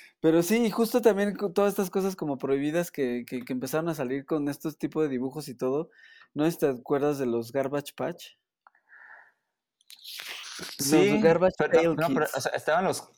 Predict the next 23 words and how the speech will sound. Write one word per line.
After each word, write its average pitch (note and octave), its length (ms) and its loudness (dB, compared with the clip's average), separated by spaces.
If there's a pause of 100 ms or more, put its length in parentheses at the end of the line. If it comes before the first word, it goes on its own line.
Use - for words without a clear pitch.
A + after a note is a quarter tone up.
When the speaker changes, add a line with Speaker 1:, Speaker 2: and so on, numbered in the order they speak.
(220)
Speaker 2:
ajá, C3 200 0
exacto, C#3 340 -2
es A#2+ 80 -4
como A#2 240 0
que... A2 420 -2 (380)
Lo, A#2+ 180 -2
estaban E3+ 240 0
los D#3 100 -2
Garbage D3 300 0
Patch, C#3 300 2
¿no? B2+ 180 0
Que C3 80 -2
eran B2+ 120 0
los A2+ 140 -2
jugueti-, A2 480 0
los, A2 240 -2
los G#2+ 400 -2
muñecos, A#2+ 580 -2 (120)
y B2 100 2
luego A2+ 240 2
los A#2 160 0
Garbage A2+ 360 0
Pail B2+ 200 2